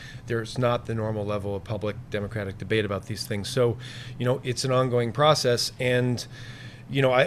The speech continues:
I, I don't wanna raise anyone's hopes that, uh, the minute you come out and say all the bad things that are gonna hap-, you know, that are happening, that everything's gonna change. No, it takes work. And that's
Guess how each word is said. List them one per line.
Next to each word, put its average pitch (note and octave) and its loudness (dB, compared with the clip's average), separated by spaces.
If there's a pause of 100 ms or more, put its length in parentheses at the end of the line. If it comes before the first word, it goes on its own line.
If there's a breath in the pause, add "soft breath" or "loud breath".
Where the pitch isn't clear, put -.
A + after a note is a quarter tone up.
I, D#3+ -2
I C3+ 6
don't C#3+ 6
wanna D3 4
raise C3+ 8
anyone's B2+ 4
hopes C3 -2
that, A#2+ 6 (140)
uh, A#2+ 6
the A#2 2
minute C#3 6
you C3+ 0
come C#3+ 4
out C3+ 8
and A#2+ -2
say C3 6
all B2+ 6
the B2 0
bad B2 4
things B2+ 2
that A#2+ -2
are A2+ 2
gonna A2+ 2
hap-, C3 2
you C3+ -2
know, A#2+ 0
that A#2+ 0
are A2+ 4
happening, B2 4
that A2+ 0
everything's B2 2
gonna A2 -4
change. B2 2
No, D#3+ 10
it G#2+ 2
takes B2 -4
work. C#3+ 6 (360 loud breath)
And C3 0
that's E3+ 8